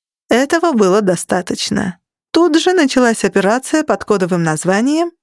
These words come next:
«Ищем палку для Лоры Макинтайр». И ей вспомнился Грэхэм.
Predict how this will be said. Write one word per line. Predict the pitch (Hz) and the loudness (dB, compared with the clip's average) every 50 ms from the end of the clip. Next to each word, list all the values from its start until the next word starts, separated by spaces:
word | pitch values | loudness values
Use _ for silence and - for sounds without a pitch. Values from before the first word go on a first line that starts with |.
| _ _ - | _ _ 0
«Ищем | - 240 214 - - - 190 180 170 | 0 0 0 0 0 -2 -2 -2 -2
палку | 175 - 208 185 190 196 202 - - 339 370 _ _ _ | -2 -2 0 0 0 -2 -4 -4 -4 -4 -4 _ _ _
для | 269 240 220 214 196 180 | 0 2 4 4 2 2
Лоры | 175 170 170 170 190 233 | 2 2 0 0 0 0
Макинтайр». | 269 330 254 214 - - 160 160 - - 220 220 220 226 226 233 - - _ _ _ _ _ _ _ _ _ - | 0 0 0 0 0 -2 -2 -2 -4 -6 -6 -6 -6 -6 -6 -8 -10 -12 _ _ _ _ _ _ _ _ _ 0
И | 247 | 2
ей | 247 240 240 254 269 254 254 - - | 4 4 4 4 4 4 2 0 -4
вспомнился | - - - - 262 247 240 262 262 247 - - | -8 -8 -4 -2 0 0 2 0 0 -2 -2 -2
Грэхэм. | 247 254 294 269 - - - 180 170 185 180 _ | 0 0 0 0 0 -2 -4 -4 -4 -4 -6 _